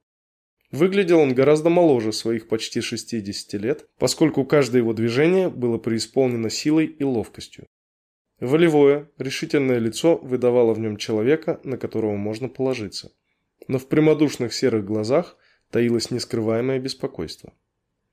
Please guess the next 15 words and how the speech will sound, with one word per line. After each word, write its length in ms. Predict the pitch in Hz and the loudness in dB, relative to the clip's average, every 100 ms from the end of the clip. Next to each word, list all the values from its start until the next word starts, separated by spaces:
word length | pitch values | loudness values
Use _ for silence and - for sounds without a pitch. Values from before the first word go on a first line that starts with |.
| _ _ _ _ | _ _ _ _
Первого 320 | 147 170 170 | 2 4 4
взгляда 420 | 135 120 135 143 123 | 4 0 2 2 0
на 100 | 120 | -2
него 360 | 117 135 185 | 0 0 0
было 340 | - 127 131 143 | -4 -2 2 2
достаточно, 720 | 151 160 147 117 90 - 98 | 2 0 -2 -2 -4 -10 -14
чтобы 320 | - 113 131 | -10 -6 -6
понять: 420 | 131 135 85 - _ _ _ _ _ | -4 -6 -6 -12 _ _ _ _ _
нам 220 | 127 143 127 | -2 -2 -2
предстоит 480 | 131 - - 131 | -6 -6 -2 -2
столкнуться 600 | - - 113 - 156 156 | -4 -4 -4 -2 -6 -4
здесь 320 | 147 147 143 - | -4 -2 -4 -8
с 160 | 117 | -12
грозной 420 | 110 113 107 117 127 | -6 -4 -2 -4 -6
опасностью. 600 | 113 90 - 82 - | -6 -6 -10 -18 -20